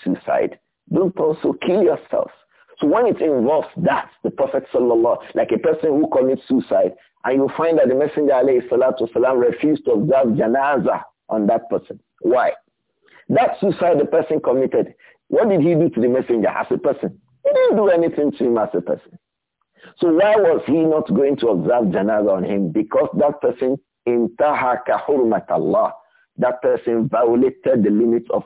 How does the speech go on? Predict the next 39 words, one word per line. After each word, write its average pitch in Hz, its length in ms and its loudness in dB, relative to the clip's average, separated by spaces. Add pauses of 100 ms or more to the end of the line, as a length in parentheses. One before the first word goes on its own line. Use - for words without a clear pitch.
Allah 98 380 0
about 87 340 -2
not 113 180 -4 (100)
taking 107 260 -4
the 95 80 0
lives 98 320 0
of 95 160 -4
ourselves. 82 400 -2
I - 80 0
hope 131 280 0
that 110 140 2
this 117 200 0
matter 107 360 -2 (180)
is - 80 -4 (140)
clear. 110 280 0 (380)
When 160 280 2
the 135 100 2
matter 135 380 0
has 123 220 -2 (120)
to 107 80 -2
do 117 440 0
with 98 180 0 (180)
a 101 60 2
right 104 600 2 (720)
from 107 180 -2
amongst 127 440 -2
the 117 100 0
rights 107 380 0
of 104 80 0 (120)
Allah, 95 300 -2 (380)
when 139 240 0
the 131 80 0
matter 123 360 -2
has 110 220 -4 (140)
to 92 100 -4
do 95 220 -2
with 120 280 -2
a 95 40 0
limit 113 640 0